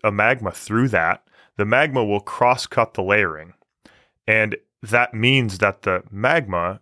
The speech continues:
is younger than the sediments around it 'cause it cuts across the layers. So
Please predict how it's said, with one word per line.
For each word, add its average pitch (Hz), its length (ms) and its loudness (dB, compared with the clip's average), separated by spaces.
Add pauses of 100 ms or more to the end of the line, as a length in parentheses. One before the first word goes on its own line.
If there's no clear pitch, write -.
(140)
is 90 180 -6
younger 98 440 0
than 87 120 -6
the 90 60 -10
sediments 90 400 -2
around 117 220 2
it - 100 -10
'cause 95 160 -2
it - 180 -2
cuts - 280 -2
across 101 420 0
the - 100 -8
layers. 90 300 0
So 107 300 2